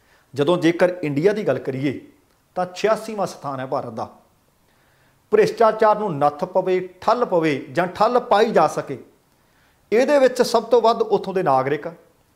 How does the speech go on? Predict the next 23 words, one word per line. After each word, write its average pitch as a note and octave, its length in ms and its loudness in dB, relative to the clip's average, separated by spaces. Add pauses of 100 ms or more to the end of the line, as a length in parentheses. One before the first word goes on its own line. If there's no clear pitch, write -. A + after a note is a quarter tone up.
(120)
ਉੱਥੋਂ F3 320 -2
ਦੇ F#3 160 -2 (100)
ਅਫਸਰ F3 360 -4 (260)
ਤੇ G#3+ 200 -10
ਉੱਥੋਂ G#3+ 300 -2
ਦੇ G3 100 0
ਸਰਕਾਰ, C#3+ 520 0 (540)
ਇਹ A3+ 60 6
ਸਾਰਿਆਂ B3+ 460 2
ਦੇ A#3 80 2
ਉੱਤੇ G#3+ 200 0
ਨਿਰਭਰ D3 340 -2
ਕਰਦੀ C#3 340 -6
ਹੈ E3 120 2
ਗੱਲ A#2 240 -2 (420)
ਕਿ G3 80 4
ਅਸੀਂ G3+ 200 -2
ਰਿਸ਼ਵਤਖੋਰੀ E3+ 800 -4
ਨੂੰ F3 180 -2
ਅੱਗੇ D3 140 -4
ਵਧਾਉਣਾ D3 360 0
ਚਾਹੁੰਦੇ G3 340 -6
ਹਾਂ G#3 140 -4